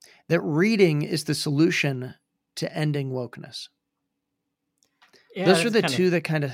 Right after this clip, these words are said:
Speaker 1: stuck out to me.
Speaker 2: Yeah, it's kind of functionally what she said. Now, Burgum, his whole thing was states' rights.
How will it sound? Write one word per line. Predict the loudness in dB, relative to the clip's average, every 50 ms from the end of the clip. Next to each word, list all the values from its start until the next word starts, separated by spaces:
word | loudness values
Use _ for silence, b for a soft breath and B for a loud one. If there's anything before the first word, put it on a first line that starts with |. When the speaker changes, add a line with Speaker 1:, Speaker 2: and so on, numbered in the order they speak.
| -10 -14 _
Speaker 1:
stuck | -12 -4 -2 -2 0 0 0
out | -2 -4 -4 -8
to | -12
me. | -14 -14 -16 -20 _ _ _ _ _ _ _ _ -8
Speaker 2:
Yeah, | -6 -6 -6
it's | -6 -6
kind | -8 -8 -8
of | -6 -6
functionally | -8 -8 -10 -10 -10 -8 -8 -8
what | -8 -8 -10 -12
she | -12 -12 -12 -12
said. | -10 -8 -8 -8 -8 -10 -12 -14 _ _ _ _ _ _ _ _ _ 0
Now, | 2 2 2 0 -4 -10 _ _ _ _ _ _ _ _ _ _ -20 -20 _ _
Burgum, | 0 2 2 4 2 2 0 -2 -6 -10 -16 _ _ _ _ _ _ _ _ _ _ _ _ -20 -20 _ -4
his | -4 -2 -2
whole | 0 2 2 2 2
thing | 0 0 0 0 0 0
was | -2 -4 -6 -8
states' | -6 -4 -4 -4 -4 -6 -8
rights. | -8 -8 -8 -10 -12 -12 -12 -12